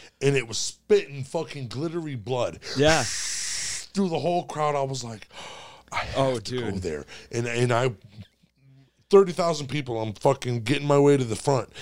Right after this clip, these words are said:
Speaker 1: I get my way to the front, and I know if I grab the fucking front bar,
Speaker 2: Yeah.
Speaker 1: I'm in.
Speaker 2: Yep.
Speaker 1: I'm in the front row.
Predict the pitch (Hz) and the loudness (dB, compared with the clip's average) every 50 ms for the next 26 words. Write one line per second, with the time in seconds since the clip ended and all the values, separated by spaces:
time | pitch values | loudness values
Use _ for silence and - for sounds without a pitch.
0 | - - - - 107 104 143 151 156 160 156 160 160 156 147 147 135 139 127 - | -18 -6 -2 -2 -2 -2 -4 -4 -2 -2 0 0 0 -2 -2 -4 -4 -4 -4 -4
1 | - 160 143 123 113 110 107 113 120 127 143 147 139 117 95 - 110 127 127 - | -4 -4 -4 -4 -4 -4 -4 -2 -2 -2 0 0 0 -2 -2 -2 -4 -4 -4 -4
2 | 135 147 156 160 151 127 107 95 90 - _ - 104 104 98 92 123 131 - - | -4 -4 -2 -2 -2 -2 -4 -6 -10 -16 _ -8 -6 -4 -2 0 0 0 0 -2
3 | 107 92 - - 139 123 117 117 120 135 147 170 185 190 180 _ _ _ _ _ | -8 -2 0 0 0 0 0 2 4 4 4 4 2 0 -4 _ _ _ _ _
4 | _ _ 110 117 117 110 98 95 135 135 139 170 196 160 - - _ _ _ _ | _ _ 0 0 2 2 2 2 2 2 2 2 0 -2 -4 -8 _ _ _ _
5 | _ _ - 95 98 131 139 135 127 135 143 139 139 - 160 147 131 139 165 156 | _ _ -6 0 0 0 0 0 -2 -4 -6 -6 -6 -6 -6 -6 -4 -4 -4 -6
6 | 123 80 | -6 -8